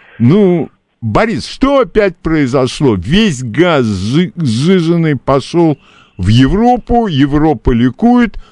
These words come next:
"Газпром" умирает. Вот я передаю вам то, что я вычитал в средствах очень массовой информации.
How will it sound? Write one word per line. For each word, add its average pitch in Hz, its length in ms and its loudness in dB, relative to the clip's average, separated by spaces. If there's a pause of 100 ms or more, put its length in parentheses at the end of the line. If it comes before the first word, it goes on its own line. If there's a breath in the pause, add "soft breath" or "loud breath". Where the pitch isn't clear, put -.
(240 soft breath)
"Газпром" - 600 0
умирает. 120 640 -2
Вот 120 260 -2
я 165 340 0 (160)
передаю 165 520 0
вам 147 240 -2 (100)
то, 262 220 0
что - 180 -4
я 147 140 2
вычитал 208 440 -4 (380 soft breath)
в - 80 -14
средствах 190 640 -2
очень 165 260 0
массовой 110 420 -2
информации. 85 600 -6